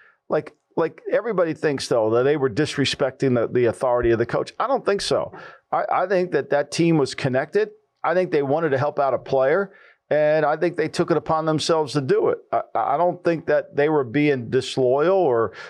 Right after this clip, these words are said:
or, uh, you know, or, or kind of looking past it. I think they were trying to help out their buddy. And it's your job on defense to stop 'em.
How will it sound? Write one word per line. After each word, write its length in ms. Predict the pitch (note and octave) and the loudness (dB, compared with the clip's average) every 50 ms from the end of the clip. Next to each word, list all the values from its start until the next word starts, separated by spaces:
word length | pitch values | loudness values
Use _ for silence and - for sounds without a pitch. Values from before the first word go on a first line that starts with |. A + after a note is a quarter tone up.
| - _ | -18 _
or, 500 | - - B2+ B2+ B2 A#2+ A#2+ A#2+ - - | -2 0 2 2 2 2 2 0 0 0
uh, 300 | - B2 A#2+ A#2 A#2 A2 - - _ _ _ - | 0 0 2 2 2 0 0 -4 _ _ _ -4
you 120 | - D3+ C#3+ | -2 0 2
know, 140 | B2+ B2 A#2+ | 2 4 4
or, 260 | A2 A#2 B2+ B2+ - | 4 4 2 0 0
or 300 | - C3 C3+ C3 B2+ A#2 | 0 2 2 2 2 -2
kind 280 | - - - C#3 C#3 C#3 | -2 -4 -4 -2 0 0
of 300 | C3 B2 G2 F2 - - _ _ _ _ _ _ _ _ _ - | 0 -2 -2 -6 -18 -20 _ _ _ _ _ _ _ _ _ -2
looking 400 | C3+ D3 D#3+ D#3 - D3 C3 - | 0 0 0 0 -2 -2 -2 0
past 400 | - D3 C3+ C3+ D3 - - F3+ | 0 0 0 0 -2 -2 -2 0
it. 140 | F#3+ G#3 | 0 2
I 120 | - - - | 2 0 0
think 180 | - F#3 F3 | -2 -4 -2
they 100 | - D#3+ | -2 -2
were 120 | D#3+ D#3+ D#3 | 0 0 -2
trying 220 | - - D#3 D#3+ | -2 -2 -2 -2
to 60 | D3+ | 0
help 200 | C#3 D3+ D3+ - | -2 -2 -2 0
out 160 | D3 C#3+ D3 - | -2 -2 0 0
their 100 | D3 C3 | -2 0
buddy. 360 | A#2+ C#3 C3 G2+ F2 F2 _ _ _ _ _ _ _ _ _ _ _ _ _ _ _ - | 2 0 0 0 -4 -8 _ _ _ _ _ _ _ _ _ _ _ _ _ _ _ -4
And 220 | C#3 C#3 C3+ C#3 C#3 | -2 0 0 0 0
it's 240 | - E3 - - - | 0 0 0 0 0
your 160 | F#3 A#3 B3 | 0 0 0
job 420 | F#3 C#3+ F#3+ F3 E3+ E3+ E3 D3+ E3 | 0 0 0 0 2 0 0 0 0
on 160 | D#3 D3 C#3 | 0 0 2
defense 460 | B2 E3+ G3+ G3 - D3+ C#3+ D3 - | 0 0 0 0 -2 -2 -4 -4 -6
to 80 | - C#3+ | -6 -6
stop 420 | - - - G3 G#3 G#3+ G#3 - | -4 -2 -2 -2 -2 -2 -2 -2
'em. 140 | - - - | -4 -4 -4